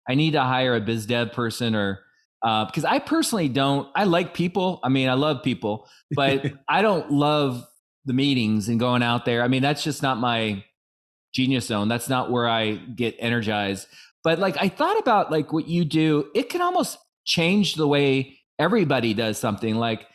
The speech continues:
Speaker 1: you might be a, your wife might be a hairdresser and you could be her biz dev person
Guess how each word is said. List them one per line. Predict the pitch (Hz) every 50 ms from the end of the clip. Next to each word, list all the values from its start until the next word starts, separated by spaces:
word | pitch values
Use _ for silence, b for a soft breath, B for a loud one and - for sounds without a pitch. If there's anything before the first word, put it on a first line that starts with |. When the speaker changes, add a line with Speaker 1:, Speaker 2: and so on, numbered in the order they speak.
| b b _
Speaker 1:
you | - 165 202
might | 208 208 196 -
be | 190 175 165 160 151
a, | 139 127 123 120 117 110 -
your | 156 175 185
wife | 185 185 185 180 -
might | 175 170 151
be | 170 156
a | 143
hairdresser | 151 156 185 202 151 147 127 117 - - 120 110 110
and | - 127 127
you | 139 160 156
could | - 147 113
be | 143 147 143 139
her | 147 139
biz | 127 139 143 143 120
dev | 107 143 147 147 -
person | - 131 123 - - 120 110 110